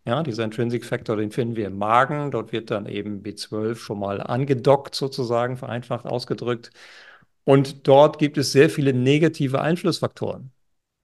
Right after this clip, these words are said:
Unter anderem einige Medikamente, die also praktisch diese Verbindung an den Intrinsic Factor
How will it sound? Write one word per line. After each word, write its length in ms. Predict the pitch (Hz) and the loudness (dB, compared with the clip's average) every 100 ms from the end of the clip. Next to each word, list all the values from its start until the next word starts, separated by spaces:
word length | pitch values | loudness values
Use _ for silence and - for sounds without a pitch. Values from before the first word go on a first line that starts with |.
| _ _ - | _ _ 0
Unter 300 | 139 139 127 | 4 4 4
anderem 460 | 127 131 135 139 - | 4 4 4 4 2
einige 560 | 123 120 131 123 131 - | 4 6 6 8 6 4
Medikamente, 800 | 107 107 113 120 120 117 - - _ _ _ _ _ _ - | -2 -2 -2 0 2 0 -4 -12 _ _ _ _ _ _ -8
die 100 | 120 | -4
also 200 | 127 117 | -2 -2
praktisch 480 | 120 127 - 139 - | -2 -4 -4 -8 -6
diese 260 | 135 175 175 | -4 -4 -2
Verbindung 840 | - 113 135 147 175 180 170 170 | -2 0 2 4 8 8 6 2
an 120 | 127 | -2
den 120 | 131 | -2
Intrinsic 540 | 127 117 135 147 147 - | -4 -2 -2 0 -4 -2
Factor 600 | 139 - 131 123 120 | -2 -2 0 4 4